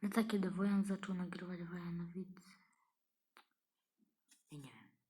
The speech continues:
wiem. Tego nie wiedziałam. Absolutnie.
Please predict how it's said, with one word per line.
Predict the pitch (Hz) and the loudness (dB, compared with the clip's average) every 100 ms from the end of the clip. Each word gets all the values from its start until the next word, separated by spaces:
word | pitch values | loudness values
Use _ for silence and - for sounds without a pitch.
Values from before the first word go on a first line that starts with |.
| _ _ _ _ _ _ _ _ - _ _ - _ _ - | _ _ _ _ _ _ _ _ -20 _ _ -20 _ _ -2
wiem. | 196 | 8
Tego | 202 190 | 10 10
nie | 190 | 8
wiedziałam. | 170 165 143 135 - - - - 165 | 6 2 0 -2 -6 -20 -20 -8 -6
Absolutnie. | 165 151 139 | -4 -6 -8